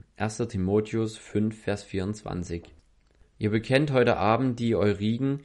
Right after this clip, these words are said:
damit euch eure Sünden vorausgehen und euch durch das Blut von dem Herrn Jesus vergeben werden. Für euch hier, die ihr nach der Taufe des Heiligen Geistes trachtet, hat Gott die Verheißung in der Apostelgeschichte Kapitel zehn gegeben. Wir lesen dort,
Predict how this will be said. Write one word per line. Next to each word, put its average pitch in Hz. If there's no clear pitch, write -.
damit 113
euch 127
eure 101
Sünden 117
vorausgehen 113
und 101
euch 120
durch 104
das 92
Blut 131
von 98
dem 95
Herrn 95
Jesus 107
vergeben 101
werden. 87
Für 107
euch 135
hier, 147
die 123
ihr 113
nach 110
der 98
Taufe 113
des 107
Heiligen 98
Geistes 98
trachtet, 107
hat 104
Gott 127
die 120
Verheißung 113
in 110
der 98
Apostelgeschichte 113
Kapitel 90
zehn 104
gegeben. 92
Wir 98
lesen 127
dort, 135